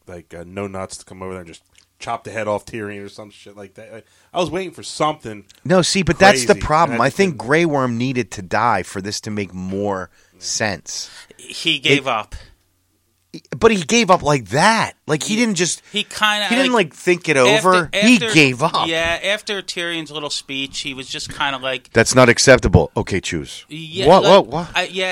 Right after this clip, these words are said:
Speaker 3: after Tyrion's speech, I think he was like, you know, "He's right. This is what Daenerys wanted."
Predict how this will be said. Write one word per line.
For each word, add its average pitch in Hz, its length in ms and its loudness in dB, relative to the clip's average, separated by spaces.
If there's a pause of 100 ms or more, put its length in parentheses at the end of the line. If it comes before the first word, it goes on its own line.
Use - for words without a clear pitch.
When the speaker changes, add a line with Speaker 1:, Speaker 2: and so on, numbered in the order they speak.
Speaker 3:
after 214 240 -4
Tyrion's 190 360 -8
speech, 165 300 -8
I 151 80 -2
think 135 200 -12
he 143 60 -10
was 131 120 -12
like, 127 320 -8 (280)
you 143 140 -10
know, 131 120 -4
"He's 120 240 -12
right. 123 300 -6
This 117 220 -12
is 110 140 -16
what 113 260 -8
Daenerys 107 480 -12
wanted." 92 300 -14